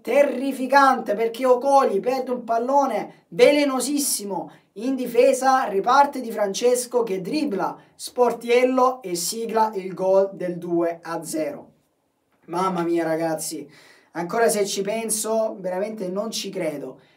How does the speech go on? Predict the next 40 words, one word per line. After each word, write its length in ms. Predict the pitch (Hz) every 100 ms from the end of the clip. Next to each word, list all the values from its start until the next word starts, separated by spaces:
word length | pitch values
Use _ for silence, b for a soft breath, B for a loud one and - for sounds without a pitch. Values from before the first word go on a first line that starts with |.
| b b
Poi 380 | - 285 294 277 226
l'Atalanta 560 | 240 240 247 269 269
accorcia 360 | - 240 226 -
le 100 | 226
distanze 720 | 240 - 247 262 254 - 254
con 360 | 226 208 208 196
Zapata, 520 | 220 208 208 220 214
un 340 | 185 165 165 156
passaggio 420 | 170 190 185 180
filtrante 500 | 180 180 202 196 190
di 80 | 185
Malinowski. 840 | 185 190 196 214 214 - 233 240 b b b b b
E 400 | 160 151 147 147
Zapata 320 | 151 180 196 175
passa 280 | 180 180
in 80 | 175
mezzo, 320 | 185 190 160
c'è 140 | 156 160
Andrea 320 | 170 185 190
Pongracic 800 | - 156 151 151 151 147 160 -
e 420 | 165 165 156 156 151
col 160 | 185
destro 380 | 151 139 139 147
batte 340 | 131 131 127 143
appunto 580 | 143 131 127 131 135 b b b
Vladimiro 720 | - 180 185 185 180 175 175 -
Falcone 560 | 175 165 - 160 160
ed 80 | 156
è 100 | 156
due 300 | 151 147 147
a 80 | 143
uno. 300 | 135 131 127
Chiaramente 540 | 143 214 226 294 302
un 80 | 247
secondo 360 | - 220 214 208
tempo 340 | 240 277 220
di 60 | 190
sofferenza 720 | 185 190 185 220 254 - 175
perché 240 | 160 185
l'Atalanta 760 | 175 175 202 254 247 208 170